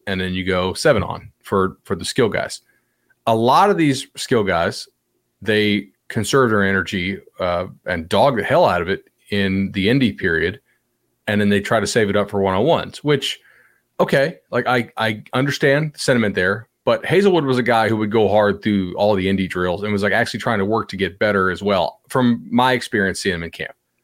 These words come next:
I mean, I can't comment on every camp I ever went to, but it just stuck out in my mind, uh, that he was doing that. And I saw him play on a seven-on team that he wasn't even a member of,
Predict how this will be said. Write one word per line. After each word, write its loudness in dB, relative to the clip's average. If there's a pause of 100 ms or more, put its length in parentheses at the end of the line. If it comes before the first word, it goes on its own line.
(120)
I -8
mean, 0
I -2
can't -4 (120)
comment -4
on -6
every 0
camp -2
I 0
ever -2
went 0
to, 2
but 0 (400)
it 0
just -4
stuck 0
out 0
in -4
my -2
mind, -2 (440)
uh, -2
that -2
he -2
was -6
doing -2
that. -4
And 2 (680)
I 0
saw 2
him -2
play 4
on 4
a 0
seven-on 2
team 0
that 2
he 0
wasn't 2
even 2
a -2
member 2
of, 0